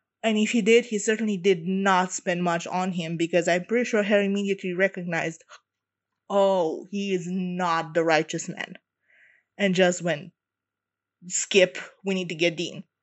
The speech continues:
So, um, yeah, I'm kinda curious about your thoughts on this.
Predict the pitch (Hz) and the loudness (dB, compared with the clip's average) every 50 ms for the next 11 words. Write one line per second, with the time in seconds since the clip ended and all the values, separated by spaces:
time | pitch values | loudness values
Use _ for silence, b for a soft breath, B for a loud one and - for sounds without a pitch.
0 | _ _ _ _ _ _ _ _ _ _ _ - - - - 202 185 180 185 190 | _ _ _ _ _ _ _ _ _ _ _ -10 -10 -2 0 2 4 4 4 4
1 | 185 185 180 175 175 165 160 175 170 _ _ _ _ _ _ _ - 196 240 262 | 4 2 0 0 -2 -4 -6 -8 -14 _ _ _ _ _ _ _ -2 0 0 0
2 | 262 240 - - - 170 185 190 - 220 214 214 208 202 - 226 220 220 214 220 | 0 -4 -8 -10 -8 -6 -6 -2 0 2 2 2 2 0 2 2 2 2 2 2
3 | 220 214 208 220 214 233 226 220 - 196 165 - - - - - - | 0 2 2 0 0 0 -2 -2 -4 -6 -6 -6 -6 -8 -8 -8 -12